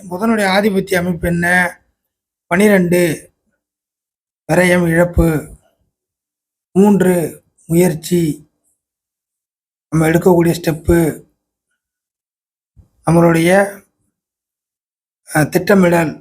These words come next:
என்ன செய்யணும், என்ன செய்யக்கூடாது அப்படிங்கிற திட்டமிடல்,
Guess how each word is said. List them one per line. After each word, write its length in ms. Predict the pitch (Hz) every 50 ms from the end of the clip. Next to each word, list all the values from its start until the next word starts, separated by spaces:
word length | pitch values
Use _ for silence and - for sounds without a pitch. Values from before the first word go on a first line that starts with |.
| _ _ _ _ _ _ _ _ _ _ _ _ -
என்ன 180 | 160 170 180 180
செய்யணும், 500 | - 165 170 175 170 165 170 170 151 - - - _ _
என்ன 220 | _ - 160 170 170
செய்யக்கூடாது 480 | 165 160 165 170 165 160 165 165 160 160
அப்படிங்கிற 320 | 156 147 147 151 151 156 156
திட்டமிடல், 580 | 156 - 156 - 180 165 165 156 160 160 147 131